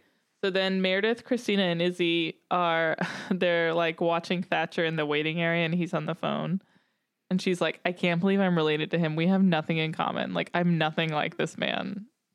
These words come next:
And Meredith and, or sorry, Christina and Izzy just read her for filth. And they're like, "You are exactly like this man. You're messy. You got shit all over you. Your life is a fucking disaster. You just talk all the time. Like, this is, you're the,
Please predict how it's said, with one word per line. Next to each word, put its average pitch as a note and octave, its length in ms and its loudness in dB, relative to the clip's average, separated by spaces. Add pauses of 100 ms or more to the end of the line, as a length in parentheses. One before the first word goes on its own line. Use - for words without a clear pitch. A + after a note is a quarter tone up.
And E3 460 -2
Meredith F#3 640 0 (140)
and, E3+ 460 -2
or E3+ 160 2
sorry, D#3 300 0
Christina F#3 440 0
and E3 120 0
Izzy E3 260 0
just D#3+ 260 -4
read F#3+ 280 0
her F3 140 4
for E3 160 -2
filth. - 480 -2 (580)
And F#3 80 2
they're F3+ 140 4
like, F3 180 0
"You A3 140 4
are A3+ 120 2
exactly F3+ 680 2
like E3 200 0
this D#3 220 -2
man. G2+ 340 -2
You're E3 220 0
messy. B3+ 340 0 (200)
You A3+ 120 2
got D#3+ 240 0
shit A3+ 300 2
all B3+ 160 2
over B3+ 260 2
you. B3 380 2
Your F3+ 240 2
life E3+ 300 2
is F3+ 100 2
a A#3+ 100 2
fucking G3 480 0
disaster. G#3+ 880 2 (540)
You F#3 160 4
just E3 320 0
talk B3 380 2
all A#3+ 180 2
the A3+ 100 0
time. A3 640 2
Like, F3+ 240 2
this A3 200 2
is, G#3 220 2
you're F#3+ 160 4
the, E3+ 180 -2